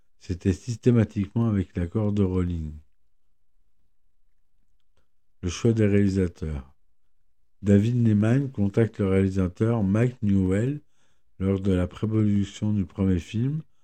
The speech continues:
en même temps que le scénariste Richard Curtis, mais Newell déclina alors la proposition.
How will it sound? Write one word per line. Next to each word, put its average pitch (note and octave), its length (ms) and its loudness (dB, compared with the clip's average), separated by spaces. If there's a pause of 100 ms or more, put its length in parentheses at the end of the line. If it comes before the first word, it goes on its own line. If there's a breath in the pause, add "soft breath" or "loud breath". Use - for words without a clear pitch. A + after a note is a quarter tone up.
(420)
en F2+ 100 0
même G2 160 2
temps A2+ 220 -2
que G#2+ 120 -2
le F#2 220 2
scénariste G2 920 -2
Richard F2+ 640 -4
Curtis, B2 640 -8 (640)
mais F#2 120 0
Newell A#2 640 2 (440)
déclina G#2+ 760 -2
alors G#2+ 460 -4
la F#2+ 120 -2
proposition. G2+ 880 -2